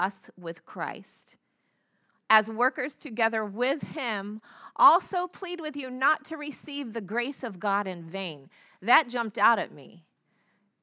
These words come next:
Don't receive the grace of God in vain. Uh, who has received the grace of God through the cross, through his blood on the cross? Yeah. But don't receive it in vain. What does that mean? Is it possible we could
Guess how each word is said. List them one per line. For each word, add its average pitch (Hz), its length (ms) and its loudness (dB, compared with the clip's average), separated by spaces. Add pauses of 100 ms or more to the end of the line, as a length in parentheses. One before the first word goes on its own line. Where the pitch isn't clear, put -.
(160)
Don't 247 260 4
receive 349 460 -6
the 302 80 -4
grace 262 340 -4
of 233 140 -6
God 254 240 2
in 254 160 -8
vain. 208 580 -8 (100)
Uh, 262 100 2 (100)
who 453 240 2
has 453 200 6
received 339 600 -2
the 254 80 2
grace 240 340 0
of 208 160 -6
God 175 440 2
through 226 180 -8
the 208 100 -4
cross, 160 380 0
through 202 140 -8
his 185 180 -6
blood 180 220 -2
on 165 80 -8
the 151 60 -14
cross? - 400 -14 (500)
Yeah. 440 220 4 (520)
But 381 160 4
don't 440 240 8
receive 392 440 0
it 381 100 6
in 339 240 0
vain. 190 800 -4
What 480 160 0
does 196 180 -2 (120)
that 330 280 -2
mean? 226 160 -4
Is 370 160 -2
it 370 120 -4
possible 381 600 2 (460)
we 277 140 -4
could - 160 2